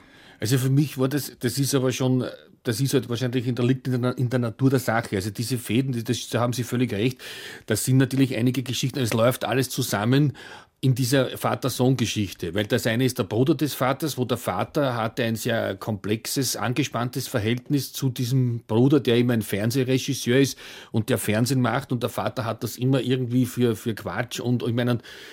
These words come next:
und verachtet ein bisschen. Dann dieser Großvater, der hat den Vater immer unterdrückt und nie, also ernst genommen, und, und da ist auch ein großer Konflikt. Und dadurch ist das praktisch für mich dann, also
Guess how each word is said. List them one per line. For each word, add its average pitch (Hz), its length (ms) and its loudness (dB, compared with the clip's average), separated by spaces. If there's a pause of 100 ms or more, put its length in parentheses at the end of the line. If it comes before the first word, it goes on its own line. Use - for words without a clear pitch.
(120)
und 120 180 0
verachtet 123 560 0
ein 131 120 0
bisschen. 147 500 2 (340)
Dann 113 200 0
dieser 120 240 2
Großvater, 113 760 2
der 107 160 0
hat 117 220 -2
den 120 100 0
Vater 113 460 -4
immer 180 260 8
unterdrückt 123 720 2
und 120 160 -2
nie, 147 500 4
also 110 300 0 (240)
ernst 113 300 -2
genommen, 151 440 2
und, 135 280 -2
und 135 260 -2
da 131 60 4
ist 127 160 2
auch 139 180 2
ein 135 160 -2
großer 131 320 0
Konflikt. 131 640 0 (720)
Und 139 300 4 (500)
dadurch 143 380 4
ist 147 180 -2
das 147 180 2
praktisch 127 440 -2
für 135 140 0
mich 135 260 0
dann, 143 200 4
also 120 200 2